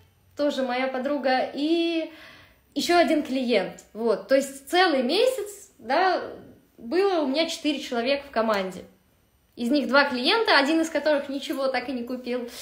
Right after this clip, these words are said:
и два партнёра, две девушки, которые изъявили желание совместно развиваться. Вот. То есть вот такой вот был, собственно, первый результат. Конец декабря.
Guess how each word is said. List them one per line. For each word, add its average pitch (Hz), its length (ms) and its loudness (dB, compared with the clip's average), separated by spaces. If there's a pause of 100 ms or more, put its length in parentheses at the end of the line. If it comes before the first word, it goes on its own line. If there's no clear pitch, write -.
(320)
и 330 800 4 (300)
два 254 240 4
партнёра, 277 760 0 (560)
две 247 240 -2
девушки, 247 400 2
которые 226 320 0
изъявили 233 320 -2
желание 208 680 -2 (440)
совместно 233 440 -4
развиваться. 214 640 -4 (1040)
Вот. 262 440 4
То - 80 2
есть 262 160 2
вот 349 160 2
такой 359 300 4
вот 277 200 2
был, 320 260 2
собственно, 294 420 -2
первый 277 340 2
результат. 240 540 0 (880)
Конец 247 280 2
декабря. 214 640 -2